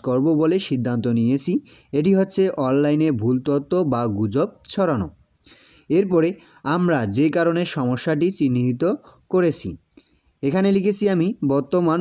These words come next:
বাংলাদেশে অনলাইনে ভুল তথ্য বা গুজবের ছড়িয়ে পড়ার কারণে জনগণ বিভিন্ন প্রকার ক্ষতির শিকার হচ্ছেন, তাই এই সমস্যাটি সমাধান করা প্রয়োজন।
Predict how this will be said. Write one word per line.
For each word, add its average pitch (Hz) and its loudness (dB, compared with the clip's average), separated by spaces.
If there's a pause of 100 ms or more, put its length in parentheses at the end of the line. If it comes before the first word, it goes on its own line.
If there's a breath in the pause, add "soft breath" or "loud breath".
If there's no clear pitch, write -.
বাংলাদেশে 131 0 (120)
অনলাইনে 139 0 (360 loud breath)
ভুল 151 2 (100)
তথ্য 180 0 (120)
বা 143 0 (100)
গুজবের 143 2 (300 loud breath)
ছড়িয়ে 165 2
পড়ার 151 0
কারণে 127 0 (100)
জনগণ 139 0 (100)
বিভিন্ন 131 2
প্রকার 170 0
ক্ষতির 123 -4
শিকার 135 -4
হচ্ছেন, 101 -6 (640 loud breath)
তাই 151 2 (120)
এই 160 2
সমস্যাটি 175 0
সমাধান 127 -2
করা 123 -2 (360 loud breath)
প্রয়োজন। 143 0